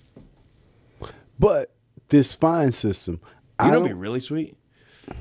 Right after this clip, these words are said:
Speaker 2: Full pant. I think it'd be cool. Full pant. I might be going too far here, but,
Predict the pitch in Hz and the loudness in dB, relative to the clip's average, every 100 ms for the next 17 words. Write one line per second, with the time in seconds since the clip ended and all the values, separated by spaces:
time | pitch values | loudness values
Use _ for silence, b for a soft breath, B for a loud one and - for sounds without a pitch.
0 | B B B B _ _ _ - - - | B B B B _ _ _ -20 -12 -2
1 | 120 117 - 117 101 - - _ _ _ | 0 0 -4 -6 -6 -8 -18 _ _ _
2 | _ _ _ _ _ _ _ _ _ _ | _ _ _ _ _ _ _ _ _ _
3 | _ _ _ _ _ _ _ _ _ _ | _ _ _ _ _ _ _ _ _ _
4 | _ _ _ 71 107 107 76 - - 82 | _ _ _ -8 -4 -2 -4 -12 -6 -2
5 | 87 73 - - - - b b b b | -2 -4 -14 -20 -20 -20 b b b b
6 | b b _ _ - 110 110 107 - 101 | b b _ _ -2 2 2 0 -4 -6
7 | 69 - - _ _ _ _ - 85 85 | -6 -12 -20 _ _ _ _ -12 -8 -6
8 | 76 73 73 - 69 76 65 92 | -6 -10 -10 -12 -10 -8 -6 -8